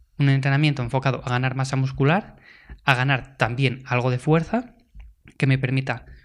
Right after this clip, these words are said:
bastante flexibilidad a la hora de entrenar,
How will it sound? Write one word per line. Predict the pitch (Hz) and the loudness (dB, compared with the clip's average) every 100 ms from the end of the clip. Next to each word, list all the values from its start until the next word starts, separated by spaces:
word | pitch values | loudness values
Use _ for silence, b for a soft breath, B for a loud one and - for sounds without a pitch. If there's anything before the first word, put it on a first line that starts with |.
| - | -2
bastante | 131 131 - 143 - - | 0 0 0 -2 -4 -10
flexibilidad | - 123 - - 123 120 123 127 131 | -4 -2 -2 -4 -2 -2 0 0 0
a | 139 | 0
la | 131 | 0
hora | 131 127 | 0 0
de | |
entrenar, | 127 131 135 135 175 185 | -2 -2 0 2 0 -2